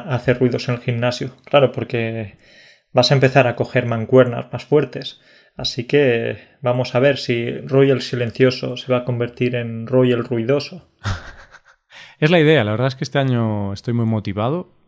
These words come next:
Speaker 2: O sea, el año que viene ahora, el dos mil veinte, estoy muy motivado para seguir yendo al gimnasio y ya tener algo de músculo.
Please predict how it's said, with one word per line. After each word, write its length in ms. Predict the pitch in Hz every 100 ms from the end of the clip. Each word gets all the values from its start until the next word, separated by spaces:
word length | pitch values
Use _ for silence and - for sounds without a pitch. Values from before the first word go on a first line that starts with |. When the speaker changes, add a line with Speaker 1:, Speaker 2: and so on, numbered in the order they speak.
| -
Speaker 2:
O 100 | 110
sea, 280 | - 95 90
el 100 | 95
año 240 | 98 95
que 540 | 95 92 90 87 87 90
viene 240 | 95 92
ahora, 340 | 90 127 160 180
el 140 | 95
dos 180 | 90 98
mil 140 | 98 92
veinte, 240 | 127 131
estoy 180 | - 123
muy 140 | 127
motivado 560 | 120 110 110 107 120 117
para 380 | 101 90 87 90
seguir 340 | - 104 107
yendo 240 | 107 104 101
al 60 |
gimnasio 460 | - 98 104 113 135
y 60 | 104
ya 460 | 101 98 87 90 - - - - - _ _
tener 240 | - 117 120
algo 220 | 120 107
de 60 | 98
músculo. 580 | 101 104 - 85 87